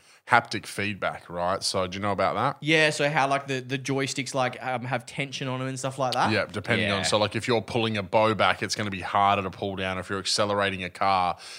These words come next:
Speaker 1: it's harder to pull down, or
Speaker 2: Yeah.
Speaker 1: you know what I mean? Or you can put your foot flat to the floor, but the brake's
Speaker 2: Brake will be
Speaker 1: harder.
Speaker 2: a bit different, yeah.
Speaker 1: Um,
Speaker 2: Ba-,
Speaker 1: that,
Speaker 2: brakes will
Speaker 1: that's gonna
Speaker 2: fade
Speaker 1: be
Speaker 2: and stuff. That'll be
Speaker 1: yeah.
Speaker 2: really cool, man.
Speaker 1: That'd be so cool.
Speaker 2: That'll be fucking hell
Speaker 1: Um,
Speaker 2: cool.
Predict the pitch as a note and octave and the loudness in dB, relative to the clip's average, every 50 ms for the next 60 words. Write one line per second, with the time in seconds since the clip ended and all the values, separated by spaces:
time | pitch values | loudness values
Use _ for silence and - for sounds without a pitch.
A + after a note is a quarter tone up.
0 | - - - F#2 - - - G#2 F#2+ F#2 F#2+ F#2+ G2 F#2+ F#2 - - G2+ F#2+ F#2 | -14 -12 -10 -8 -6 -2 0 2 4 6 4 4 2 0 -4 -4 -4 -4 -4 -2
1 | F2+ F#2 F#2 F#2 F#2 F#2 F2+ F2+ E2+ E2+ E2+ G2+ F#2 G2 G2 G2+ G2 F#2+ F#2+ F#2 | -2 -2 0 0 0 0 0 -2 -2 -2 -2 -2 -2 -2 -2 -2 -2 -4 -4 -4
2 | F#2 F#2 F#2+ G2 - G2+ - - A2+ - G2 - - A#2 E2+ - - G#2 F2+ - | -4 -4 -4 -4 -6 -6 -6 -8 -8 -8 -8 -8 -8 -8 -4 -2 -2 -2 -2 -2
3 | - G#2+ G2 - - G#2 G2+ G2 D#2+ F2 F#2 F2 - G#2 G2 G2+ F#2 - - G#2+ | -4 -8 -8 -6 -6 -6 -6 -6 -8 -12 -12 -6 0 0 2 2 2 2 4 4
4 | G2+ G2 G2+ G2 - - - B2+ - - B2+ B2+ - B2 A2+ G#2+ A2 G2+ F#2+ G2+ | 6 6 6 4 4 2 0 0 -2 -4 -4 -4 -4 -8 -6 -4 -2 2 4 6
5 | G2 G2+ G2+ G2 F#2+ G2 G2+ G2 F2 B2+ B2+ A#2 A#2+ B2+ D3 D3+ D3+ - - A#2 | 6 6 6 4 4 2 0 0 0 2 4 6 6 8 8 6 6 6 4 4
6 | A#2 - D3 C3+ C#3 C#3+ C#3+ C#3+ C#3+ C#3 - D3 C3+ C#3 C3+ - - C3+ D3 D#3 | 6 6 6 6 6 6 4 2 -2 0 2 4 4 4 4 4 4 4 4 6
7 | D3 A#2 G#2 G#2+ A2+ A#2 A#2+ A2+ A2+ A2+ - - A2 G#2+ G#2 G2+ F#2+ F#2 F#2+ G2 | 4 4 4 2 2 -2 -2 -2 -4 -4 -4 -4 -4 -4 -4 -4 -4 -4 -6 -6
8 | A2 - _ - A#2 A#2+ A#2 A#2 - - A#2+ A2 G2+ G2 - - G2+ F2+ E2+ - | -8 -8 _ 0 0 2 2 0 2 4 4 4 4 2 0 -4 -4 -4 -2 -2
9 | A2 A2+ A2+ A2 G2 G2 F#2+ F#2+ F#2 F#2 F#2 F#2 F#2 F2+ F#2 G2 G2 G2+ G#2+ F2 | -4 -4 -2 -2 0 2 2 2 4 2 2 2 0 0 -2 -2 -2 -4 -4 -6
10 | F2 F2 E2+ E2+ F2+ | -8 -8 -8 -8 -10